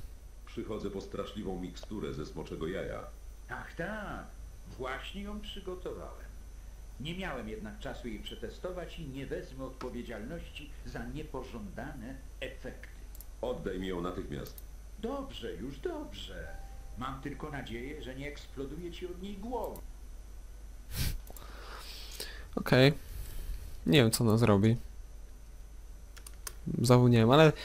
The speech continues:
Speaker 3: chyba nic złego, wiecie? Chyba nic złego.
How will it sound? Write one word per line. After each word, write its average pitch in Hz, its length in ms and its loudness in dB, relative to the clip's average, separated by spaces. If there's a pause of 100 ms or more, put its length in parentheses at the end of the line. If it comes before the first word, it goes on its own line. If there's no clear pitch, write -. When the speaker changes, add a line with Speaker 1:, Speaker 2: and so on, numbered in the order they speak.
(400)
Speaker 3:
chyba 160 380 12
nic 139 440 8
złego, 90 500 8
wiecie? 139 580 4 (480)
Chyba 104 260 6
nic 90 280 6
złego. - 540 2